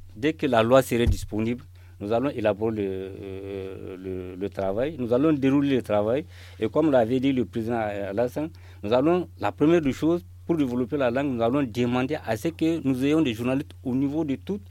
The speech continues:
euh, euh, la presse privée et publique. Ça, c'est la première des choses. Elle a parlé de, euh, de, euh, effectivement de, d'une première langue qui est reconnue au Niger. Dans le pays qui nous entoure et partout où les Iglans sont, euh, situés,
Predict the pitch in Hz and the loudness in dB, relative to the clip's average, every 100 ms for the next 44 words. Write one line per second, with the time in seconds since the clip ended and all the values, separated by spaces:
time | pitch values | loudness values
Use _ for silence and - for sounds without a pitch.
0 | - - - - 131 117 113 117 113 110 | -20 -20 -16 -4 0 0 0 -2 -2 -4
1 | 107 107 117 - 147 135 - 120 123 139 | -4 2 2 2 -2 -2 -6 -4 0 -2
2 | 117 90 104 110 92 - - - - - | -4 -8 -6 -6 -8 -16 -20 -20 -4 2
3 | 175 131 117 - 120 117 101 90 117 - | 2 2 -4 0 0 0 -2 -6 -8 -8
4 | - - - - - - 127 135 120 139 | -18 -20 -20 -20 -16 0 4 4 6 4
5 | 151 170 156 151 160 143 127 117 110 104 | 6 6 6 6 4 4 4 6 4 -2
6 | 110 113 113 104 101 101 107 104 101 107 | -4 -2 0 0 -2 -4 -8 -8 -8 -10
7 | - 92 90 107 101 113 - 127 135 123 | -14 -16 -10 -6 -4 -4 -2 0 2 2
8 | 110 101 98 135 113 - 131 143 135 135 | 0 -2 0 2 2 2 4 6 6 4
9 | 131 120 110 120 123 117 107 101 107 120 | 4 0 0 2 4 4 2 2 4 6
10 | 156 160 143 170 208 202 - 143 123 127 | 8 6 6 4 2 0 0 2 4 4
11 | 127 - 135 95 82 - - - 135 - | 2 2 0 -2 -8 -20 -20 -2 0 4
12 | 147 156 220 190 139 127 131 147 151 143 | 4 4 -2 0 0 0 2 2 2 2
13 | 156 160 - - - - - 120 117 113 | 0 -2 -12 -20 -20 -10 2 4 4 2
14 | 101 120 107 139 165 | 0 -4 0 2 2